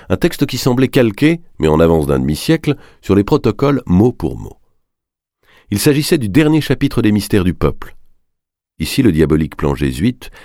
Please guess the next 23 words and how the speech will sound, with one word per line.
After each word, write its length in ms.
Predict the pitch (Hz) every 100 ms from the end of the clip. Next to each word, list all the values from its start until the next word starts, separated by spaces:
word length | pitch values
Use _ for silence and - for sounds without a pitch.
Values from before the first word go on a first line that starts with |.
| _
était 320 | - - 98
expliqué 440 | 87 - 85 76 123
jusqu'au 300 | 85 - 69
moindre 360 | 69 98 110
détail 300 | 87 76 104
dans 200 | 117 104
un 100 | 92
document 440 | 82 90 87 104 113 92
envoyé 420 | 82 82 80 92
par 160 | 73
le 120 | 67 65
général 420 | 76 85 76 73
de 80 | 62
la 80 |
compagnie, 480 | 62 67 64 76 131 - - - -
le 120 | 71
père 320 | - 76 62
Rotan, 640 | 62 78 82 82 80 117 120 - _ _
personnage 420 | 69 - 65 64
historique, 540 | 64 - 80 107 - - - -
à 60 | -
monsieur 280 | 101 - 120
Rodin, 400 | 80 80 85